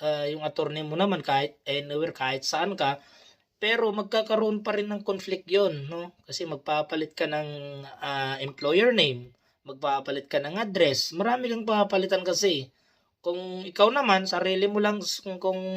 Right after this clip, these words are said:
process mo lang naman ay, ah, self-process, ikaw lang nagsarili mo nag-process, eh, pwede pa rin. Kaya lang, mayroon pa rin pagbabago, no?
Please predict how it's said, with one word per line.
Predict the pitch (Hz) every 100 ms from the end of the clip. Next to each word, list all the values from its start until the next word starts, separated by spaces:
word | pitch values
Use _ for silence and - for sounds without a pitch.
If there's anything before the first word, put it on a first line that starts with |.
| 185 180 180 147 - _ -
process | 175 175 175 185
mo |
lang | 190 185
naman | 190 214
ay, | 196 175 175 180 - - - -
ah, | 165 170 165 165
self-process, | 160 175 175 196 170 156
ikaw | 165 170
lang | 170
nagsarili | 170 156 - 165 170 170
mo | 170
nag-process, | 165 147 226 202 170 160 - _ _ _ _ _ _
eh, | - 202 208 208 214 214 214
pwede | 311 359 381
pa | 202
rin. | 175 196 185 165 156 -
Kaya | 254
lang, | 226 180 175 175 156 -
mayroon | 185 220 247 285 240
pa | 277
rin | 208 208 202 190 185 180 170 -
pagbabago, | 170 196 185 156 151 185 156 123
no? | 160 165